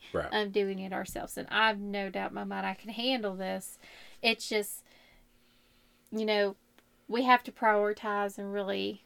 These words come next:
Speaker 2: get our heads down and focus.
Speaker 1: Yep. So we'll, we'll, you know, have our goals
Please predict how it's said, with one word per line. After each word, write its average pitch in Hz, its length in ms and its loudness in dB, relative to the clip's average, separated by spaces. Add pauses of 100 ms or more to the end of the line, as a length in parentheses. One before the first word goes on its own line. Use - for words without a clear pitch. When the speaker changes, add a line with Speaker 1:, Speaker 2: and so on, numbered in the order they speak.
(340)
Speaker 2:
get 202 160 0
our 196 120 0
heads 202 300 -4
down 196 180 -6
and 196 140 -8
focus. - 560 -10
Speaker 1:
Yep. 107 220 2 (380)
So 90 260 -4
we'll, 92 240 0 (160)
we'll, 90 240 2 (120)
you 92 160 -4
know, 85 200 0
have 90 440 0 (600)
our 92 140 4
goals 87 720 2